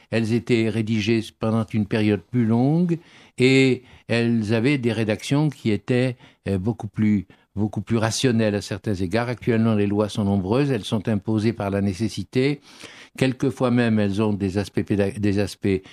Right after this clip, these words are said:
qu'on veut pédagogiques et qui sont peut-être démagogiques et qui sont très proclamatoires.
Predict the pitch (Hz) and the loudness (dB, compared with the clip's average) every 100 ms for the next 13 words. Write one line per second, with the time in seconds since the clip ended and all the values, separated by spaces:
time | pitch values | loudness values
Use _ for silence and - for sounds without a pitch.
0 | - - 110 101 95 123 160 160 104 104 | -8 -2 0 2 2 2 2 0 -2 -2
1 | 90 110 139 156 104 - 101 98 87 110 | 0 0 0 -2 -4 -4 -4 -4 -4 -4
2 | - 117 - 98 110 156 123 101 92 85 | -2 -4 -6 -2 2 4 4 2 0 -2
3 | 117 156 - - - - - - 117 110 | -2 -4 -8 -16 -16 -20 -20 -6 -2 0
4 | 127 - 123 - 123 110 135 127 127 107 | -2 0 0 0 -4 -2 -2 0 0 0
5 | 98 - 95 110 143 | 0 0 2 2 0